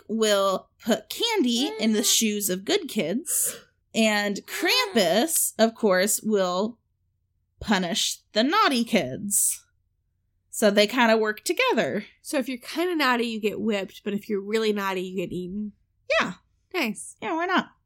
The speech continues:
Speaker 2: All right.
Speaker 1: Krampus is the yin to Saint Nicholas's yang. If you need, you have good, you need to have evil.
Speaker 2: Yes, you can't believe in good without believing in evil.
Speaker 1: Exactly. So that's what Krampus is.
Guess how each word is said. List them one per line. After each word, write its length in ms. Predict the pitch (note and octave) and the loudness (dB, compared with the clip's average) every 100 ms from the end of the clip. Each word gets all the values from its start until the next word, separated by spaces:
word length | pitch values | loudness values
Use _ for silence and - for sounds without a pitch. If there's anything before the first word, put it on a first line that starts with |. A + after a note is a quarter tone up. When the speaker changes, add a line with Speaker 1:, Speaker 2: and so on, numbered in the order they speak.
| _ | _
Speaker 2:
All 140 | B3 | -14
right. 240 | C4+ G#3+ - _ _ _ _ | -10 -10 -12 _ _ _ _
Speaker 1:
Krampus 840 | - D4 D4 D#4+ D#4+ C4+ C4 - - | -2 4 4 4 2 2 2 0 2
is 320 | A3+ A3 G#3 | 4 4 2
the 140 | G3+ G3 | 4 4
yin 540 | G#3 B3+ B3 A3+ A3+ A3 | 6 4 6 6 4 2
to 600 | A#3 G#3 G3+ G3 F#3+ - _ | 2 4 4 2 0 -4 _
Saint 360 | G3 - A3 A3 | -2 2 2 2
Nicholas's 720 | G#3+ G#3 F#3+ - G3 F#3+ F#3+ | 0 0 0 0 0 -2 -2
yang. 460 | F#3 D#3+ - - - _ _ _ _ - | -4 -6 -6 -14 -14 _ _ _ _ 0
If 180 | A3 G#3+ | 2 6
you 120 | A#3+ | 4
need, 280 | G#3+ G3 G#3+ | 4 2 4
you 100 | G#3+ | 4
have 280 | G#3+ G#3+ | 4 2
good, 340 | B4+ G4+ C#4+ A#3 | 6 10 10 10
you 80 | G#3+ | 2
need 180 | G#3 F#3+ | 2 2
to 60 | |
have 240 | A3 G3 - | 4 4 4
evil. 520 | E4+ C#4 F#3 - - - | 2 4 2 -4 -12 -10
Speaker 2:
Yes, 260 | G#3 - | -8 -6
you 80 | B3 | -6
can't 240 | B3+ C4+ | -2 -2
believe 320 | G#3+ A#3 C4+ A3 | 0 -2 -2 -2
in 320 | G3 G#3 F#3+ | -2 -2 -2
good 240 | G#3 G3 | -2 -2
without 260 | G3+ G3 F3+ | -4 -6 -6
believing 300 | F#3 F3 E3 | -8 -6 -8
in 60 | D#3 | -8
evil. 220 | - - - | -10 -12 -2
Speaker 1:
Exactly. 520 | G#3+ G#3+ C#4+ B3+ F3 | 0 4 2 2 0
So 140 | - G3+ | 0 0
that's 180 | G3 | 0
what 140 | G3 - | -2 -4
Krampus 500 | - A3 F#3+ E3+ - | 0 0 0 -4 2
is. 720 | A3+ G#3 - - F#3 - - | 4 4 -2 -4 -2 -2 -4